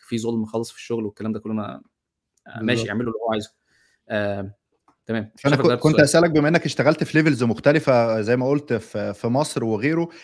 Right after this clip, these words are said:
Speaker 2: فإزاي، أو للناس بقى اللي هي شغالة في وضع إنه بيشتغلوا عدد ساعات أكتر أو مضطرين، فإزاي يعملوا كده وإزاي ينظموا وقتهم في الcases دي بحيث يقدروا ياخدوا breaks برضه بحيث ما ي-، ما ي-،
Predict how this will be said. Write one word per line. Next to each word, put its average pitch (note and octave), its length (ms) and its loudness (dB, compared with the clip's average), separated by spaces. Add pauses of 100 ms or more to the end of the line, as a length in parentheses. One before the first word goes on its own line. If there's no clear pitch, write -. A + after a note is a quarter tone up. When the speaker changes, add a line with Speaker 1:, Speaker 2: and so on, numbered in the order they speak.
(180)
Speaker 2:
فإزاي، C3+ 1160 0
أو C3 160 2
للناس C3 420 2
بقى C#3 240 2
اللي A#2 160 -2
هي C3+ 160 0
شغالة B2+ 480 0
في - 160 -10
وضع B2 340 -2
إنه A2+ 280 -6
بيشتغلوا B2 440 -2
عدد B2 180 -2
ساعات A#2 320 -8
أكتر C3+ 360 -4
أو B2 120 -2
مضطرين، C3 720 -4
فإزاي B2 320 -2
يعملوا D3 280 0
كده D3 320 0
وإزاي B2+ 400 -4
ينظموا B2+ 560 -4
وقتهم C#3 580 -4 (720)
في - 160 -6
الcases C3+ 460 -2
دي D3 260 -4 (260)
بحيث C3 260 -6
يقدروا C#3 280 0
ياخدوا C#3 220 -2
breaks C3+ 360 0
برضه C3 260 -2
بحيث B2+ 260 -10
ما B2 80 -2
ي-، A#2+ 100 -6
ما A2 160 -6
ي-، A2 40 -8